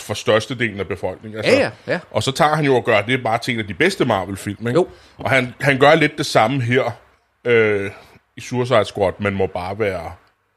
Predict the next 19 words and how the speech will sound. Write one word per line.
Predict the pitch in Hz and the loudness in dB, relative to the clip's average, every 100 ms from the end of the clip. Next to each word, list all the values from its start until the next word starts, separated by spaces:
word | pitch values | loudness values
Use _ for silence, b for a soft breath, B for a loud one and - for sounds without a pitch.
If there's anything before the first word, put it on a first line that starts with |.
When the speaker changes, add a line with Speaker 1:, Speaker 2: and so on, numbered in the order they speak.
| _ _ _ _ 98 | _ _ _ _ -8
Speaker 1:
voldelig | 92 101 117 110 | -4 -4 -4 -6
også. | 85 92 - 127 | -8 -12 -16 -14
Altså, | 107 82 | -14 -8
det | 113 | -2
må | 117 104 | 0 0
han | 101 | 0
jo, | 95 | -4
det | 95 113 | -6 -6
er | |
jo | 104 | -6
Disney, | 117 123 | -6 -6
der | 107 92 92 - - | -4 -4 -8 -14 -16
ejer | 92 98 | -14 -14
Marvel, | 87 67 - _ _ | -14 -18 -20 _ _
så | 101 101 | -14 -10
det | |
er | 107 | -10
jo | 95 85 _ | -10 -12 _
Speaker 2:
Ja. | 143 | -2